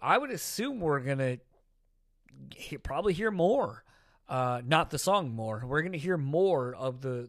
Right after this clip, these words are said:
the music that they're recording currently. Um, I mean, Jesus Christ. I, I, I don't know how big the room <laughs> is that this band is playing in, but it doesn't matter, 'cause it will always feel like a small, small, small room with this band, 'cause they make,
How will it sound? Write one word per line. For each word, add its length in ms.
the 100
music 480
that 160
they're 100
recording 520
currently. 560
Um, 540
I 120
mean, 320
Jesus 380
Christ. 500
I, 140
I, 380
I 40
don't 340
know 120
how 180
big 300
the 120
room 280
<laughs> 140
is 360
that 260
this 140
band 220
is 100
playing 360
in, 340
but 100
it 120
doesn't 280
matter, 520
'cause 160
it 100
will 120
always 500
feel 280
like 200
a 60
small, 640
small, 640
small 480
room 440
with 120
this 160
band, 240
'cause 120
they 120
make, 400